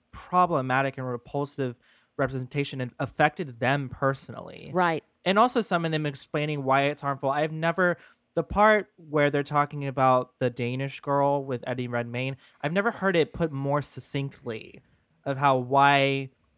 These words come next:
Speaker 1: it's, it's very harmful to have cis men playing trans characters.
Speaker 2: Yeah.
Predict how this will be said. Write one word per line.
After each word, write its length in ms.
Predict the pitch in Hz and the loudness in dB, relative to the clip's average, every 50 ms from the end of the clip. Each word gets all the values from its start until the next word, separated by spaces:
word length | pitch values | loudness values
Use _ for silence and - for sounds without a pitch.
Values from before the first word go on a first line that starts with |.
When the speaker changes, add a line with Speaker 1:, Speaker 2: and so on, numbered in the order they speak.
| _ _ | _ _
Speaker 1:
it's, 440 | - 139 139 135 - - - - - _ _ - | 0 0 0 0 -4 -10 -12 -14 -18 _ _ -4
it's 460 | 143 135 135 - - - - - - _ _ _ _ _ - | -2 -2 -2 -4 -8 -14 -14 -16 -20 _ _ _ _ _ -20
very 360 | 139 127 165 170 175 175 160 | -8 -4 0 0 2 0 2
harmful 320 | 151 170 175 165 - 151 | 0 0 0 0 -2 -4
to 80 | 135 139 | -4 -2
have 300 | 127 143 139 135 127 - | -2 0 0 0 -2 -6
cis 320 | - - - 151 139 - - | -16 -8 -6 -6 -6 -4 -4
men 200 | 139 135 131 127 | -6 -6 -6 -6
playing 320 | - - 131 127 127 127 | -6 -6 -4 -4 -4 -6
trans 380 | 123 - - 123 123 120 120 - | -8 -8 -8 -8 -8 -8 -12 -12
characters. 640 | - 127 123 123 - - - - - - - 135 | -10 -8 -8 -8 -8 -12 -16 -18 -18 -18 -16 -14
Speaker 2:
Yeah. 240 | 170 160 160 147 143 | -12 -10 -10 -10 -12